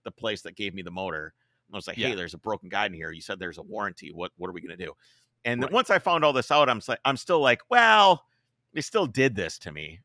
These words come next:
Speaker 1: right? This
Speaker 2: Yeah.
Speaker 1: is still," so I took the, they gave me three hundred bucks, which was fair. It's fine.
Speaker 2: That's nice.
Speaker 1: Um, that was nice. And, uh, they were really nice about it.
Speaker 2: Good.
Speaker 1: But my thought was, is what they told me is that the car had been dropped off at a service shop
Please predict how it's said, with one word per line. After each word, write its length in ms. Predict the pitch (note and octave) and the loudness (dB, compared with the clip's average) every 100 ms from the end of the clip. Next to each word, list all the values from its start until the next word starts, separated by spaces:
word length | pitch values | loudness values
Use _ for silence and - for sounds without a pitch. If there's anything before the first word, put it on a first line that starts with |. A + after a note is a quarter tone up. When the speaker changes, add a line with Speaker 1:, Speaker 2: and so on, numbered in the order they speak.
| - | -4
Speaker 1:
right? 240 | G2+ G2 | 0 0
This 180 | - D4+ | -2 -4
Speaker 2:
Yeah. 60 | A#2 | -6
Speaker 1:
is 100 | - | -6
still," 260 | C#3+ A#2 | -2 -2
so 160 | A2+ D3 | 0 2
I 100 | D3+ | 2
took 260 | - D#3 - | 0 -6 -6
the, 100 | - | -10
they 100 | C#3 | -6
gave 160 | B2+ D3 | -2 -2
me 80 | B2 | -4
three 200 | - A#2+ | -6 -4
hundred 140 | B2 | -4
bucks, 320 | G2+ E2+ - - | -4 -8 -8 -18
which 120 | - | -20
was 100 | G#2 | -20
fair. 380 | - F2+ D#2 - - | -14 -10 -10 -12 -20
It's 100 | - | -18
fine. 340 | - D2 D2+ - | -14 -14 -16 -16
Speaker 2:
That's 200 | F3 - | -14 -12
nice. 260 | F#2+ - - | -14 -12 -8
Speaker 1:
Um, 280 | G2+ F2+ - - | -8 -8 -12 -10
that 80 | |
was 100 | E3 G3 | -8 -4
nice. 360 | A#2 - - _ | -6 -8 -20 _
And, 220 | B2 B2 B2 | -4 0 2
uh, 140 | A#2+ | 2
they 100 | A#2+ | 0
were 80 | A2+ | -4
really 200 | A#2 B2+ | -4 -4
nice 240 | F#2 F2 | -6 -10
about 220 | - D#2+ E2+ | -12 -14 -14
it. 80 | _ _ _ _ _ _ | _ _ _ _ _ _
Speaker 2:
Good. 160 | C3+ - - | -6 -6 -6
Speaker 1:
But 300 | C#3 D#3 D3+ _ _ | 2 2 0 _ _
my 260 | C#3+ D#3 F#3+ | 0 4 4
thought 320 | - A#3 B3+ | 2 0 0
was, 260 | C3 A2 A2+ | 0 0 -2
is 120 | A2 | -8
what 140 | C3 - | -8 -8
they 100 | A2 | -8
told 320 | - A3 D#3 | -4 -4 -2
me 100 | G2 | -6
is 100 | E2+ | -4
that 260 | G2+ F#2 - _ _ _ _ - | -2 -2 -6 _ _ _ _ -16
the 60 | |
car 580 | - - - G3+ F#3 D#3 | -14 -8 -2 4 6 4
had 160 | C3+ B2 | 2 -2
been 160 | B2+ | -4
dropped 300 | A2 B2+ A#2+ B2 | -2 -2 0 0
off 200 | A2 F#2+ | -2 -4
at 60 | |
a 40 | - | -12
service 360 | - F3 D3 | -10 -8 -8
shop 380 | - E2+ E2 | -8 -8 -8